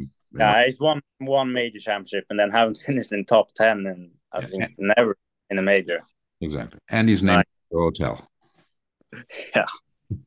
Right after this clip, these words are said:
Speaker 1: So, uh, <laughs> but, um, all right, you,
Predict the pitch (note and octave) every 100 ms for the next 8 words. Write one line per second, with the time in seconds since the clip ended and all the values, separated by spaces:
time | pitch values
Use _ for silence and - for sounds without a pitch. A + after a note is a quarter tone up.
0 | _ - C3+ E2 D#2+ - - - - D2+
1 | C#2+ G#2 F#2 F2 F#2+ - - - _ E2+
2 | - D2 - - - - F#2 F2 - F#2+
3 | F#2 F#2 - D3+ F3+ A2 A#2+